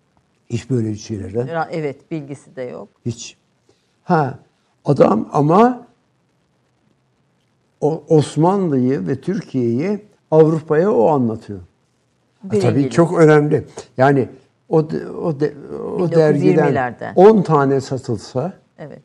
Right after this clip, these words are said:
Speaker 1: önemli değil. İlgilenenler zaten öğrenecek.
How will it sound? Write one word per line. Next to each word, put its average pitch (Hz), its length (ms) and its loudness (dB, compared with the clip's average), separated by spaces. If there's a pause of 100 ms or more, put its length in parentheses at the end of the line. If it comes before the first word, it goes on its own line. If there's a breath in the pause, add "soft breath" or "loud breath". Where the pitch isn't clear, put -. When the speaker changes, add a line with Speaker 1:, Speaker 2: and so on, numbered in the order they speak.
(140)
Speaker 1:
önemli 117 440 -4
değil. 143 320 -2 (1400)
İlgilenenler 165 880 6 (520)
zaten 139 520 0
öğrenecek. 143 760 4